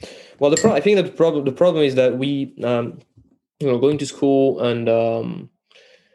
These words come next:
yeah, I think it's, it starts when you go to school. I mean, it starts with your parents, like,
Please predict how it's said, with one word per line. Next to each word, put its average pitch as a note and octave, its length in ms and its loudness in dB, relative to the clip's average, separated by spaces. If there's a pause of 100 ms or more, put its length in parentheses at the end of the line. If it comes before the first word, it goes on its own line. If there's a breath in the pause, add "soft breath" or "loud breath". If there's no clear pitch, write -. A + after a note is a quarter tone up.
yeah, F3+ 100 4
I F3+ 40 2
think A3 160 2
it's, - 180 -2
it C#3 140 0
starts D3 280 0
when C#3 120 2
you B2 100 2
go B2+ 100 4
to A#2 80 -2
school. - 180 0
I C3 40 2
mean, C#3 120 2
it C3 60 -2
starts F3+ 260 0
with C3 120 -2
your B2 80 0
parents, B2 580 0
like, A2+ 240 0